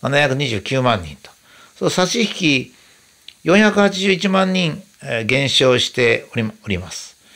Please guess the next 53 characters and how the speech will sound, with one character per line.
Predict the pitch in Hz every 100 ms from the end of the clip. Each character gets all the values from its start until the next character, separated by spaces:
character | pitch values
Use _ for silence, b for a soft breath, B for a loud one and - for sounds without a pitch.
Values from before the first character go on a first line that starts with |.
| B B B B B B B B
え | - 147
ー、 | 143
こ | 175
れ |
は、 | 190 190 185
あ |
の、 | 180 170
ど | 196
う | 202
い | 180
う |
理 | 160 151
由 | 156
か | 156 165
っ | 165
て | _ - 139
い | 139
う | 139
こ | 139
と | 131 147
を | 139
い |
ろ | 139 151
い | 151
ろ、 | 147 143 131
そ | 135
の、 | 135 127 127 123 123 120 -
検 | 143 147 -
討 | 147 139 135
は | 131
い | 131
ろ | 131
い |
ろ | 127
し |
て | 151
る | 123
ん | 107
で |
す | 95
が、 | 127 113 B B B B -
非 |
常 | 180
に | 208 185
難 | - 226
し |
い | 240
ん |
で | 127
す | -
け |
ど | 92 123
ね。 | 220